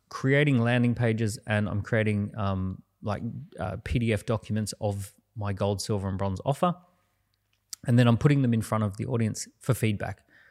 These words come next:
So I'm saying, um, "So we've taken on board all of your feedback. We've spoken to over thirty or forty of you, and here's what we've created. This is the offer we think is what everyone wants." And then I'm kind of saying, "Drop me an email. Let me know what you think. Um, uh,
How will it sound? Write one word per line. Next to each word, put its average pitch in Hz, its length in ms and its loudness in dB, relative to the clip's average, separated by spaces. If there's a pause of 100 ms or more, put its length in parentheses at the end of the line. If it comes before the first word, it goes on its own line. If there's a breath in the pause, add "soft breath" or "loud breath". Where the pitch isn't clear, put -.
(140 soft breath)
So - 120 -2
I'm 113 100 4
saying, 107 440 0 (360 soft breath)
um, 101 360 2
"So 110 280 4
we've 110 300 0 (200)
taken 151 280 4
on 120 140 4
board 113 180 2
all 107 160 2
of 98 80 -2
your 101 120 -4
feedback. 143 500 2
We've 104 100 -2
spoken 123 380 2
to 107 140 0
over 98 160 2
thirty 117 340 0
or 98 80 0
forty 127 320 2
of 110 100 0
you, 113 220 2 (340 soft breath)
and 101 140 0
here's 117 240 4
what 110 120 -4
we've 101 160 -4
created. 113 520 2
This 113 180 0
is 101 80 -4
the 104 100 -2
offer 101 200 0
we 98 140 -2
think - 420 -6
is 101 140 -6
what 104 120 0
everyone 98 300 -2
wants." 143 320 -2 (400 soft breath)
And 120 120 4
then 123 100 4
I'm 120 120 4
kind 113 220 0
of 101 100 -2
saying, 101 300 -2 (100)
"Drop 131 160 0
me 120 60 2
an 107 80 4
email. 107 260 2
Let 110 120 -2
me 107 60 -2
know 101 140 0
what 98 100 -4
you 101 140 -12
think. 156 400 0 (420 soft breath)
Um, 95 640 0 (220)
uh, - 180 -4